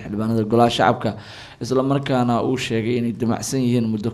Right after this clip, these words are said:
kororsi, sidaas darteedna uu kulankaasi baajiyey. Daqiiqado kadib,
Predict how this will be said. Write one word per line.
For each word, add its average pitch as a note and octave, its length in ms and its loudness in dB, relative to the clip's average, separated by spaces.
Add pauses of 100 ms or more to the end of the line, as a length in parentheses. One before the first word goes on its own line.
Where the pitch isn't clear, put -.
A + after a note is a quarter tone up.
kororsi, B2 480 0
sidaas A2+ 320 -4
darteedna A2+ 720 0
uu A2+ 240 0
kulankaasi A2 560 -2
baajiyey. A2 560 2 (400)
Daqiiqado C3 400 4
kadib, C#3+ 300 0